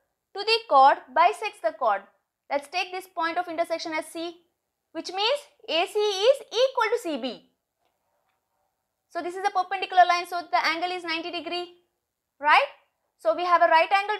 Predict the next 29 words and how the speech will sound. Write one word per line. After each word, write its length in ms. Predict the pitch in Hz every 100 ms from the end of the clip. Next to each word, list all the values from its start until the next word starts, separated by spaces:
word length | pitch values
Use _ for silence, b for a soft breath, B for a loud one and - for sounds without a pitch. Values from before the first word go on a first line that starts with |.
| 381
triangle 540 | 302 302 359 302 339 - _ -
O 360 | 311 359 392 415 -
C 360 | 330 330 330 -
A 340 | 320 277 277 320 _ _ -
and 200 | 311 403 -
O 260 | 285 311 349
C 340 | 359 311 302
B. 260 | 269 247 - _ _ _ _ _ _ _ _ _ _ _
So 120 | 370
here 240 | 392 427 -
O 140 | 339
A 320 | 381 440 440 415 453
is 60 | 453
nothing 260 | 392 403 403
but 160 | 415
the 80 | 415
radius 300 | 392 427 453
of 80 | 403
the 80 | 403
circle. 440 | 403 359 359 359 359
We 160 | 277 311
know 180 | 339 403
radius 280 | 392 381 403
of 100 | 381
the 80 |
circle 300 | 381 359 370
is 120 | 370 349
given 280 | 359 359 370
as 260 | 359 415